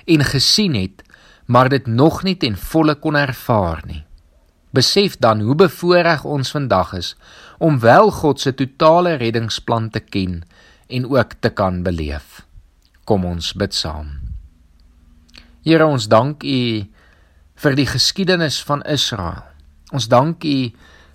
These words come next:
vir al die lesse wat ons uit hulle verhaal kan leer.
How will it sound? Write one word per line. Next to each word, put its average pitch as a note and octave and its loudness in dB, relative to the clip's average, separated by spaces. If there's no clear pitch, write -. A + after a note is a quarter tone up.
vir C3+ 0
al F3+ 4
die C#3+ 2
lesse B2 0
wat C3+ -2
ons B2 -4
uit A#2 -4
hulle B2 4
verhaal B2 0
kan B2+ 0
leer. A2+ -4